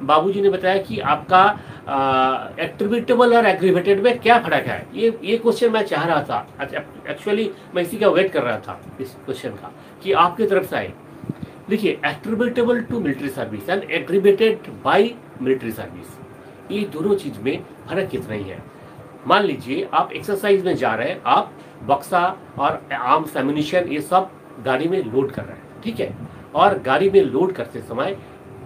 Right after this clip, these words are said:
एक बक्सा जो है नीचे गिर गया आपका पैर में और फ्रैक्चर हो गया। ओके,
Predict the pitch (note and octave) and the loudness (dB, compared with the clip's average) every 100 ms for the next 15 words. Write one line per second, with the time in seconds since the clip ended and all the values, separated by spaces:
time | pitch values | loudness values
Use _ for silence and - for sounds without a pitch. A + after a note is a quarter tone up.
0 | - D#3 D3+ A#2+ - D#3+ F3 A#2+ A#2+ F#3 | -4 -4 -2 -8 -4 -2 -2 -2 -10 -10
1 | A3+ - - - - - C3+ D3 E3+ B2 | -12 -18 -20 -20 -18 -8 -6 -2 -2 0
2 | B2+ A2 D3 F#3 A2+ A2 C#3+ B2 A#2 A2+ | 0 2 0 0 -6 -4 -4 -4 -4 -6
3 | D3 F#3 E3+ F#3+ - - - G2 F#2 - | -6 -4 -6 -8 -14 -10 -8 -8 -10 -14
4 | - - - - - - - - - - | -18 -20 -20 -20 -20 -20 -20 -20 -20 -20
5 | - - - - - D3+ A3+ A#3 | -20 -20 -20 -20 -14 -10 -4 -6